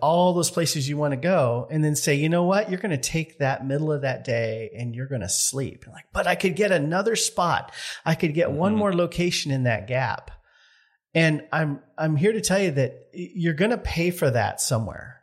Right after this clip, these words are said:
Speaker 1: You've got to bank that time to sleep, process photos, get yourself centered,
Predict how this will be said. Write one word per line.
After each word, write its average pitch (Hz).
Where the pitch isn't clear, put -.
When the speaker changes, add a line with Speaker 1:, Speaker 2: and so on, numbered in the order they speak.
Speaker 1:
You've 135
got 151
to 160
bank 123
that 113
time 113
to 117
sleep, 143
process 156
photos, 131
get 147
yourself 143
centered, 131